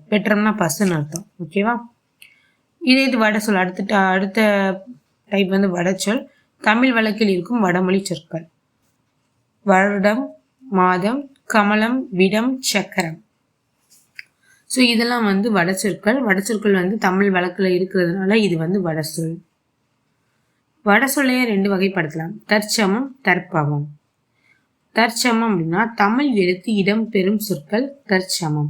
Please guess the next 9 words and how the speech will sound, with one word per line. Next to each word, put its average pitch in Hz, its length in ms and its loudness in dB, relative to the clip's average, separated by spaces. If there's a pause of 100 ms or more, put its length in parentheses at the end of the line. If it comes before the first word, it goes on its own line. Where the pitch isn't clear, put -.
(100)
தமிழ் 208 320 0
எழுத்து 196 320 0
வந்து 190 260 0
இருக்கும், 190 420 -2 (120)
அதான் 214 280 -2 (160)
தற்சமம், 165 580 -2
அப்படி 190 300 0
சமமா 196 360 0
இருக்கு. 151 320 -6